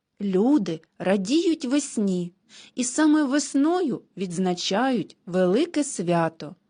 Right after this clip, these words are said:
яке називається Великдень. Воно означає перемогу добра над злом.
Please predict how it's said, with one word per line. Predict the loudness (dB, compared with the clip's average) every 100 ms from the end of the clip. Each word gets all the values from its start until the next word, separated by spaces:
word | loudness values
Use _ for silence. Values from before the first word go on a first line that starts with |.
| _
яке | -4 -4 0 -2
називається | 0 -2 -4 0 2 2 0 -4 -10 -10 -12 _ -12
Великдень. | -2 2 2 2 0 -2 -6 -6 -10 _ _ _ _ _ _ _ _ _ _
Воно | -6 -2 2 2 2
означає | 0 -2 -4 -4 -6 -2 -2 -2 -4 -8
перемогу | -4 -2 -2 -2 -2 -2 -2 -4
добра | -4 -2 -2 -2 -2 0
над | 0 -2
злом. | -2 0 0 0